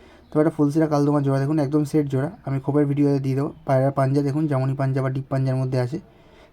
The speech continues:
সামনে একটা নর, পিছনে একটা মাদি। নরের হেড শেপটা দেখুন, স্ট্যান্ডিংটা দেখুন বন্ধুরা। পিছনে মাদির একটু ভীতু পায়রা, একটু ভয় পায় সবসময়। ভালো করে শখ করে নিন পায়রার।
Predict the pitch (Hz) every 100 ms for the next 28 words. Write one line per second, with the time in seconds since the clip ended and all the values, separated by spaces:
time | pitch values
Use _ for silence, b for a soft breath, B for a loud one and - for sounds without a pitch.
0 | - 143 151 147 147 147 156 147 143 139
1 | 127 120 127 120 139 135 151 135 135 156
2 | 156 147 127 127 139 131 139 135 139 139
3 | 131 123 123 123 127 - b b b b
4 | - 143 151 147 143 151 151 - 165 143
5 | 156 143 143 135 139 127 135 135 131 131
6 | - 131 131 165 - b b b b 143
7 | 131 139 135 131 - 135 135 131 131